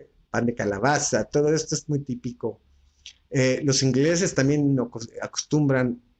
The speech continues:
a adornar sus casas con figuras y brujas de monstruosas y espeluznantes.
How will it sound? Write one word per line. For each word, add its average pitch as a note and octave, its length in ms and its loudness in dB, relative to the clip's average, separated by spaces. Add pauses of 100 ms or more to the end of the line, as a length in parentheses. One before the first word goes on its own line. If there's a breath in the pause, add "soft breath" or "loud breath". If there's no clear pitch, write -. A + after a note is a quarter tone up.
(460)
a G#2 500 0 (120)
adornar C3 840 2
sus - 920 -2
casas D#3+ 520 0
con A#2 180 -6
figuras B2 480 0
y A2 40 0
brujas B2+ 340 0
de G#2+ 60 -4
monstruosas A2 520 -6
y F#2+ 60 -14
espeluznantes. F#2+ 880 -18